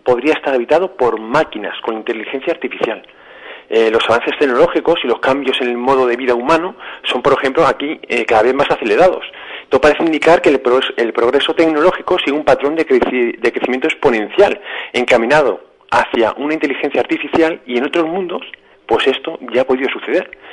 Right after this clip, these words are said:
Mm, tal vez su grado de desarrollo ha desembocado a un mundo donde estas máquinas son sus habitantes.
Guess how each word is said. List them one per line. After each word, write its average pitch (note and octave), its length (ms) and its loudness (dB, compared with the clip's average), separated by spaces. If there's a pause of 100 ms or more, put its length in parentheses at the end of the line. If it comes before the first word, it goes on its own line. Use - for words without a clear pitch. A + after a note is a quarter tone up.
(680)
Mm, B2+ 340 -6
tal F3 160 6
vez G#3+ 180 6
su C3 120 -2
grado D#3+ 260 6
de F3 80 6
desarrollo F3 600 4
ha C#3 80 2
desembocado D3 540 4
a C3+ 40 8
un D#3 140 2
mundo F#3 460 -2 (120)
donde B2+ 300 0
estas C3+ 300 -4
máquinas E3+ 400 2 (280)
son D3+ 160 -2
sus B2 120 -8
habitantes. A2 480 0